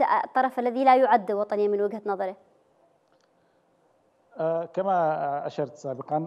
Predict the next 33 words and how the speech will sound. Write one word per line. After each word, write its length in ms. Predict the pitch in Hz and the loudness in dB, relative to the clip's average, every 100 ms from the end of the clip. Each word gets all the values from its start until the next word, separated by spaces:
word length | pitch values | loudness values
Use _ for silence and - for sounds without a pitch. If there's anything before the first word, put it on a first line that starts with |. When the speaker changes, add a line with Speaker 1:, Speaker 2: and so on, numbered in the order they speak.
| - | -4
Speaker 2:
الانقلاب 920 | 143 143 139 170 160 160 170 165 170 | -6 -4 -6 -6 -6 0 4 6 4
حدث 300 | - 143 156 | 2 -2 2
ضد، 460 | 165 147 143 127 - | 2 0 -2 -4 -10
ليس 320 | 147 143 156 147 | -2 0 0 -2
ضد 300 | 127 139 - | -2 -6 -6
فقط 380 | 147 135 143 | -8 -4 -4
شرعية، 420 | - 127 120 135 127 123 | -4 -6 -2 -2 -4 -8
آه، 240 | 110 117 | -6 -6
الرئيس 300 | 123 131 127 | -2 -4 -4
عبد 160 | 117 123 | -8 -6
الربه 380 | 113 120 113 | -4 -4 0
هادي، 140 | 117 160 | 2 4
وإنما 440 | 170 143 151 160 | 4 2 2 2
ضد، 360 | 139 147 127 - | 2 -2 -4 -6
آه، 480 | 151 131 131 - - | -2 -2 -4 -8 -6
الإجماع 400 | 139 127 147 127 | -6 0 2 4
الوطني 380 | 131 135 143 135 | 2 0 -2 -4
بشكل 340 | - 139 120 | -6 -10 -10
عام. 220 | 107 104 - _ _ | -14 -14 -20 _ _
ما 280 | 160 139 175 | -8 2 4
ي-، 240 | 190 185 113 | 6 2 0
يثبت 460 | 165 - 139 120 - | -4 -4 -8 -10 -8
أن 140 | 139 | -6
ما 300 | 165 170 175 | 0 4 4
حدث 260 | 165 156 165 | 2 0 0
انقلاب 540 | 156 147 151 180 208 | -4 -8 -6 -2 -2
هو 200 | 165 185 | 0 0
هذه 280 | 170 170 175 | 0 0 -4
المقاومة 440 | 165 156 165 160 | -8 -4 -2 -2
الشعبية 400 | 156 151 131 170 | -4 -10 -8 -4
الموجودة 440 | 151 139 127 151 165 | -4 -6 -12 -8 -8
في 120 | 135 | -8
كافة 340 | 160 - 160 | -14 -12 -14